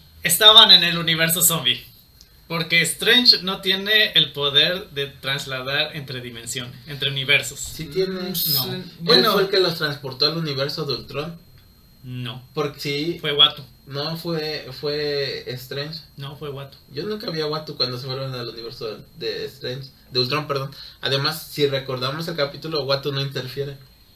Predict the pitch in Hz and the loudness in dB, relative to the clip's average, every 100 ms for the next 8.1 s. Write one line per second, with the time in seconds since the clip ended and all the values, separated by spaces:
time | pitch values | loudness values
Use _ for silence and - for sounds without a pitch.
0 | - 440 480 453 - - 226 269 247 240 | -4 0 0 2 2 4 4 6 6 10
1 | 214 190 196 220 - 190 - 208 202 202 | 10 10 10 8 10 10 12 12 12 12
2 | 170 202 214 220 208 190 196 233 214 202 | 10 10 10 10 10 8 8 6 6 6
3 | - 185 220 262 254 - 170 156 156 160 | 2 4 6 10 12 12 8 4 -2 -4
4 | 139 139 - 117 123 123 - - - - | -6 -6 -4 -4 -2 -6 -8 -10 -12 -10
5 | - 160 - - - - - - 151 165 | -6 -4 -4 -8 -14 -14 -8 4 8 8
6 | 196 214 214 190 196 202 190 185 190 214 | 10 12 12 12 10 6 4 4 4 4
7 | 240 254 220 170 160 - 170 170 175 170 | 4 4 2 2 -2 0 -2 -2 -4 -4